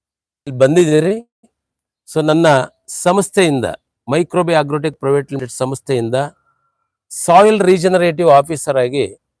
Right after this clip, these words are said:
ಶುಭಶ್ರೀ ಮೇಡಮ್ ಅವರು, ಎಂ ಎಸ್ ಸಿ ಹಾರ್ಟಿಕಲ್ಚರ್, ಅವ್ರು ಬಂದಿದ್ದಾರೆ. ಅದೇ ರೀತಿ ನಮ್ಮ ರೈತರು, ಈ ತೋಟದ ಮಾಲೀಕರು ಅಪ್ಪ ಸಾಬ್ ಅವ್ರು ನಮ್ಮ ಜೊತೆ ಇದ್ದಾರೆ. So ಅದೇ ರೀತಿ ಇನ್ನೊಬ್ಬ ದ್ರಾಕ್ಷಿ ಬೆಳೆಗಾರರಲ್ಲಿದ್ದಾರೆ.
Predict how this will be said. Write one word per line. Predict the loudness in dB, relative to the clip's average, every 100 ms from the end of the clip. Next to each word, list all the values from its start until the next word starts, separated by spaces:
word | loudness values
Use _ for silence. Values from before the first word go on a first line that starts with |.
| _ -20
ಶುಭಶ್ರೀ | -10 -4 0 -2 -2 2
ಮೇಡಮ್ | 4 4
ಅವರು, | 2 2 2 -2 -8 -10 -6
ಎಂ | -2
ಎಸ್ | -4
ಸಿ | -4
ಹಾರ್ಟಿಕಲ್ಚರ್, | -8 -4 -6 -4 -6 -6 -4 -6 _ _ _ _ _ _
ಅವ್ರು | -4 -4
ಬಂದಿದ್ದಾರೆ. | -4 -4 -4 -6 -8 -12 _ _ _ _ _ _ -2
ಅದೇ | 4 4
ರೀತಿ | 4 4 2 2 -8 _ _ _ _ _ _ _
ನಮ್ಮ | -4 0 4
ರೈತರು, | 4 4 2 -4 -4 _ _ _ _ _ _ _
ಈ | -8 -4
ತೋಟದ | -2 0 0
ಮಾಲೀಕರು | 2 2 2 0 -2 -4 -6 _ _ _ _ _ -10
ಅಪ್ಪ | -2 -2
ಸಾಬ್ | 0 0 2
ಅವ್ರು | 0
ನಮ್ಮ | -2 -4
ಜೊತೆ | -4 -2
ಇದ್ದಾರೆ. | -2 -2 -2 -6 _ _ _ _ _ _ _ -10 0
So | 2
ಅದೇ | 2 2
ರೀತಿ | -2 -2
ಇನ್ನೊಬ್ಬ | -2 0 2 2 2 -4 _ -4
ದ್ರಾಕ್ಷಿ | -2 -2 -2
ಬೆಳೆಗಾರರಲ್ಲಿದ್ದಾರೆ. | 0 4 4 2 0 2 0 0 -4